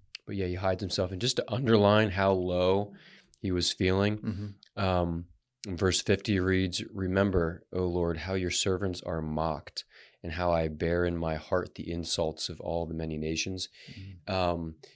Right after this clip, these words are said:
Speaker 1: just getting back to, we talk about this occasionally,
Speaker 2: Mm-hmm.
Speaker 1: the honor and shame society of
Speaker 2: Mm-hmm.
Speaker 1: the Hebrew people and just the ancient Near East, um, which we don't have a lot of in our day and
Speaker 2: Mm-hmm.
Speaker 1: age.
Speaker 2: Mm-hmm.
Speaker 1: So for the psalmist to say that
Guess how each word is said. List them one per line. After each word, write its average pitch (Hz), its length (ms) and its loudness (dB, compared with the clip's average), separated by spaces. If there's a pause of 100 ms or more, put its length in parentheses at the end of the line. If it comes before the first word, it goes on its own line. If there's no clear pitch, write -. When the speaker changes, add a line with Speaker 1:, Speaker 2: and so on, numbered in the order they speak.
(200)
Speaker 1:
just 90 260 -4
getting 90 320 2
back 85 320 2
to, 87 240 -2
we 104 80 -2
talk 90 220 0
about 82 200 -4
this - 140 -10
occasionally, 87 540 -4
Speaker 2:
Mm-hmm. 87 120 -8
Speaker 1:
the 90 160 -6
honor 92 380 -2
and 82 160 -4
shame 90 360 -4
society 98 640 -2
of 107 80 -4
Speaker 2:
Mm-hmm. 90 180 -4
Speaker 1:
the 92 100 -8
Hebrew 92 300 -6
people 95 460 -4
and 85 120 -6
just 87 220 -4 (300)
the - 100 -10
ancient 87 320 -6
Near 87 220 -4
East, 95 360 -4 (640)
um, 85 520 -2 (140)
which 90 360 -2 (240)
we 90 220 -2
don't 85 320 -2
have 87 180 -4
a 85 80 0
lot 80 360 0
of 95 500 -4
in 90 140 -6
our 87 360 -4 (560)
day 90 240 2
and 87 80 0
Speaker 2:
Mm-hmm. 87 180 0
Speaker 1:
age. 95 180 -4
Speaker 2:
Mm-hmm. 95 180 -10 (360)
Speaker 1:
So 98 240 2
for 90 220 -4
the 85 120 -2
psalmist 101 560 2
to 92 80 -4
say 90 400 2
that 82 240 -4